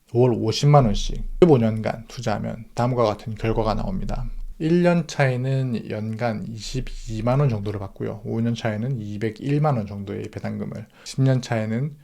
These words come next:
구백삼십일만 원 정도의 배당금을 받고요. 십오 년 차에는 삼천팔백삼십사만 원의 배당금을 받습니다. 월로 환산하면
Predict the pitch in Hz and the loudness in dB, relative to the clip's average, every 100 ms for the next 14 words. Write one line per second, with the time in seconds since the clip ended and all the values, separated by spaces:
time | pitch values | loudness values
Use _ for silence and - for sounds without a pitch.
0 | - 123 139 - 156 - - - 147 160 | 2 4 4 2 -2 -2 -6 -4 0 2
1 | 170 156 117 107 101 98 98 101 104 95 | 4 2 0 -2 -4 -4 -4 -4 -4 -6
2 | - - 107 147 143 - 170 - 117 120 | -10 -8 -8 -8 -6 -2 -4 -2 0 2
3 | 135 - 104 120 117 101 - 160 160 160 | 0 0 -4 -4 -6 -10 -4 -2 0 -2
4 | 151 - 175 139 - 160 151 151 - - | -4 -2 0 0 0 0 2 0 -2 -4
5 | 170 170 147 165 - - - 139 156 110 | 0 0 0 -4 -6 -8 -2 0 0 -2
6 | 104 107 - - 110 107 104 101 101 - | -4 -8 -16 -8 -6 -4 -4 -6 -10 -14
7 | - 117 104 131 120 - 127 135 156 143 | -8 -6 -6 -10 -16 -4 4 8 8 8
8 | 147 143 139 151 117 117 131 101 | 6 6 6 6 6 2 0 -2